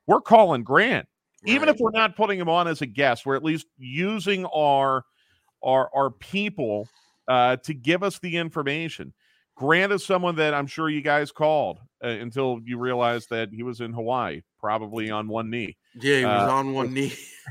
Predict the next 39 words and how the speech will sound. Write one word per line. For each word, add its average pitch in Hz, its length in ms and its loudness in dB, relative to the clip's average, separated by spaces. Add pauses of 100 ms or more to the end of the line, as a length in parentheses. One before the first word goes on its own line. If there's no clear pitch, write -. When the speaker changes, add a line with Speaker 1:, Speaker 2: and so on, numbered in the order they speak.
Speaker 2:
<laughs> - 0 -
Speaker 1:
<laughs> - 1200 -2
but, 170 240 6
uh, 175 140 6
the 165 120 -2
same 190 280 2
thing 185 160 2
with 180 160 -2
Joe 190 340 4
and 139 80 -2
the 139 60 -4
Mariota 143 540 0
thing. 101 260 -8
So 123 200 -4 (320)
that's 190 260 6
a 240 60 4
luxury 175 560 2
that 123 200 -2
we 139 220 -4
have 135 260 0
here 120 220 -4
at 107 80 -6
ninety-two 110 500 -6
nine 101 220 -8
The 98 80 -12
Game 104 320 -6
that, 98 280 -2 (420)
uh, 107 280 2 (160)
I 135 100 0
think 131 200 -4
a 135 40 -4
lot 135 240 6
of 156 80 -2
radio 135 260 0
stations, 120 500 -8
especially 123 440 -4
in 110 80 -6
smaller 110 280 -4
markets, 104 460 -4